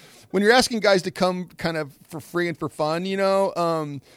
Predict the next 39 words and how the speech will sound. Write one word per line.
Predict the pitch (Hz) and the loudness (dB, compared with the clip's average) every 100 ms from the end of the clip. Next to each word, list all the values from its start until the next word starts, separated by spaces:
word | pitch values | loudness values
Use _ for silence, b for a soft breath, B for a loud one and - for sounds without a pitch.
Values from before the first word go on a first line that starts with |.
| - | -8
sometimes | - 170 156 170 170 | -4 -4 -2 -4 -2
they'd | 160 170 | -2 -4
show | - 165 | 0 0
up, | 165 151 | 2 0
sometimes | 170 156 165 165 156 | -6 -6 -4 -4 -4
they | 160 | -4
wouldn't. | 160 165 170 151 | -4 -4 -6 -6
But | 160 135 | -6 -6
for | 151 | -8
the | |
most | 143 151 - | -6 -6 -4
part, | 151 156 165 | -4 -4 -6
you | |
know, | 165 156 | -6 -6
it | |
was | 156 143 | -6 -6
very | 156 | -6
stressful | 139 156 143 - 151 | -6 -4 -4 -6 -10
'cause | 143 | -8
I'm | 143 | -6
always | 143 143 139 | -6 -6 -6
going | 147 143 | -8 -8
like, | 131 | -10
"Well, | 120 | -12
we | 123 | -12
got | 127 131 | -10 -10
four. | - - 160 139 120 | -12 -8 -4 -4 -6
We | 131 | -12
need | 131 | -14
one | 123 139 147 | -12 -10 -10
more. | 135 143 131 | -8 -8 -8
Is | 123 | -8
that | 131 | -10
guy | 131 135 | -8 -8
gonna | 131 | -8
show | 127 - 135 | -10 -8 -6
up?" | 131 147 143 | -2 -4 -2
I'm, | 175 170 | -2 0
I'm, | 175 | 0